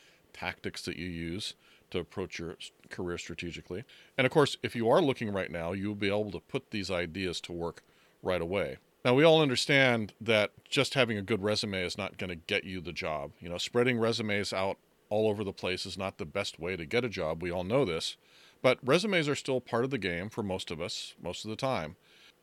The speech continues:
I think a good way to approach it is to think of yourself as a product.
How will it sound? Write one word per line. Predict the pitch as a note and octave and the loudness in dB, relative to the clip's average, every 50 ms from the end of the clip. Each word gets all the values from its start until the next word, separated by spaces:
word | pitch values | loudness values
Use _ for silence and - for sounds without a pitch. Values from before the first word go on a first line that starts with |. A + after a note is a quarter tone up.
| _ _ | _ _
I | B2 C3 | 6 8
think | - - F3+ D#3 | 8 6 2 2
a | D3 | 2
good | B2 C3+ C#3 B2+ | 2 2 4 6
way | C3 B2+ B2 | 6 6 6
to | A#2 G#2+ | 6 4
approach | F#2+ - - F3+ F3+ F#3+ - - | 2 0 2 2 4 4 4 2
it | F2+ G2 - _ _ _ | 0 0 -2 _ _ _
is | G#2+ G2+ - | -6 -6 -6
to | - G#2+ | -8 -6
think | - C#3 C3 - | -4 -4 -4 -4
of | C#3+ C3+ | -4 -4
yourself | D3 C3+ - B2+ A#2 A2+ B2 | -4 -2 0 0 0 0 -2
as | B2 - | -6 -8
a | - | -6
product. | - G#2 D2 A1 - G#2+ - - | -4 -4 -4 -4 -6 -8 -10 -12